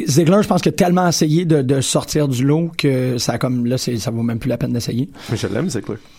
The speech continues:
Speaker 1: Moi aussi, mais beaucoup plus pour ses in-ring abilities que pour n'importe quoi d'autre. J'aime pas vraiment le personnage, j'ai pas vraiment d'attache à qu'est-ce
Speaker 2: Ben, il est mieux que quand, que, quand ils l'ont introduit, là. Tu te souviens-tu quand Ziggler est rentré ?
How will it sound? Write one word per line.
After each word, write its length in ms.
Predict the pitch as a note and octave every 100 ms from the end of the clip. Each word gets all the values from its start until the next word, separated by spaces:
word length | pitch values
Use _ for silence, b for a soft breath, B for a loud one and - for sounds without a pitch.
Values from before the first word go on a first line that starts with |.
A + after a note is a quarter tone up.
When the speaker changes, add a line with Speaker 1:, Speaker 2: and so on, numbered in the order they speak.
| B B B B
Speaker 1:
Moi 300 | D#3 D3+ G3+
aussi, 380 | D4+ A#3+ - E4+
mais 120 | C#4+
beaucoup 260 | E3+ E3+ F#3+
plus 180 | B3+ A#3
pour 140 | G#3+
ses 180 | F3 E3
in-ring 540 | D3+ D3+ D#3 D3+ C3 -
abilities 680 | C#3 C3+ C3+ C3+ D3+ B2+ -
que 80 | B2+
pour 400 | G#2 - B2 B2+
n'importe 400 | B2+ A#2+ A#2+ B2+
quoi 140 | B2+
d'autre. 200 | B2 B2+
J'aime 200 | B2+ D3
pas 120 | B2+ F3+
vraiment 320 | D#3 D#3+ D3+
le 60 |
personnage, 680 | C#3+ C#3 - C3+ C3+ C#3 C3+
j'ai 100 | A#2
pas 160 | - D#3
vraiment 420 | C3+ C#3+ C#3+ D3+
d'attache 680 | C#3 A#2 - C3 C3+ - -
à 80 | A#2+
qu'est-ce 220 | C3 A2+
Speaker 2:
Ben, 60 |
il 120 | G#2+ G#2+
est 60 |
mieux 180 | G#2+ A2
que 100 | A2+
quand, 280 | G2 G#2+ G2
que, 280 | - G2 F#2
quand 160 | F2+ F#2 -
ils 40 |
l'ont 100 | F#2
introduit, 420 | F#2+ - F#2 G#2+
là. 60 | D3
Tu 160 | C3+
te 60 | -
souviens-tu 320 | G#2+ G2 A2+ -
quand 220 | G#2 G2+
Ziggler 380 | G2 G2 G2+ G2+
est 40 |
rentré ? 420 | G2 F#2+ F#2+ A2+